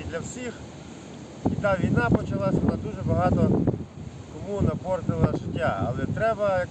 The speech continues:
то кажеться, з тим робити порядок чим швидше. І надію, що в дві тисячі двадцять третьому році ця війна закінчилась. Які плани? Ну,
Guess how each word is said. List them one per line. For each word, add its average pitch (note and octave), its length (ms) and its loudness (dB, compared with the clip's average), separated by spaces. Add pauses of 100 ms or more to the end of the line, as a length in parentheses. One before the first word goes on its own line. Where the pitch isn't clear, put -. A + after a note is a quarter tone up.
(100)
то - 80 -4
кажеться, F3 520 -2 (1000)
з - 60 -6
тим G3+ 220 -2
робити F3 420 -6
порядок A3+ 440 0 (440)
чим A3 280 -2
швидше. A3 340 -2
І F#3 160 -8
надію, G3+ 320 -8
що G3 100 -6
в - 80 -2
дві G3+ 140 0
тисячі G#3+ 220 -8
двадцять F3+ 300 -4
третьому - 380 0
році - 260 0
ця - 60 -2
війна D#3+ 300 -6
закінчилась. - 680 -12 (2500)
Які - 280 -4
плани? A#3+ 520 4 (2000)
Ну, A3 120 -6